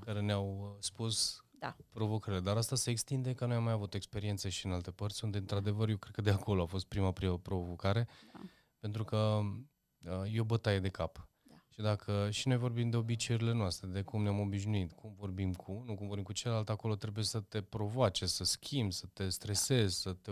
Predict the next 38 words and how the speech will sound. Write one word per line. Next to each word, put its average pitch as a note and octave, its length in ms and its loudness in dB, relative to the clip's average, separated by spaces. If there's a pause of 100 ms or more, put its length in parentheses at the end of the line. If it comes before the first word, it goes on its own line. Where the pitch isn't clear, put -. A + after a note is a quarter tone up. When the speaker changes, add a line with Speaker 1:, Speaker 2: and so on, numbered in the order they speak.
Speaker 1:
preocupi. G#2 560 0 (560)
Și - 160 -2
e B2 40 6
încă B2+ 180 2
un A#2 100 6
stres. F#2 320 -2
Doar A2 180 0
companiile, A#2 600 0
sau, A2 160 2
mă C3+ 80 4
rog, G2+ 160 4
lumea C3+ 260 8
merge A2+ 300 8
înainte, G2 420 4
adică F#2 480 2 (360)
companiile B2 520 4
evoluează, G2 560 2
vor A2+ 180 0
fi - 180 -4
solicitări. G2+ 680 2
Speaker 2:
Da. G2+ 140 -4
Speaker 1:
Bă, A#2 100 -4
în A#2+ 120 -2
podcastul A#2+ 480 0
anterior A2 260 6
am G#2+ 80 8
vorbit G#2 300 2
că A#2+ 120 -2
totuși A2 420 0
semnalele G#2+ 380 4
sunt G2+ 120 0
bune G2+ 200 4
economice, G2 500 2
adică, A2 360 2 (640)
um, A#2+ 580 0 (300)
estimările C#3+ 520 4
arată C3+ 300 6
că B2+ 320 6